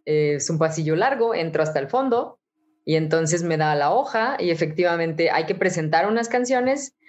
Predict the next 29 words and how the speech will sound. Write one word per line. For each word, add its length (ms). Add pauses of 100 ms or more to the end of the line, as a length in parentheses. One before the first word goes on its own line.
(220)
y 120
hay 140
que 80
improvisar, 760
como 220
bien 180
lo 80
dices, 420 (120)
y 420 (260)
hay 180
que 100
leer 640
un 240
pedacito 520
como 220
de 80
noticias. 720 (500)
Entonces, 440
pues 180
ya 100
hice 220
todo 260
eso 480 (760)
y 240
al 180
momento 480
de 500
la 220
improvisada, 1080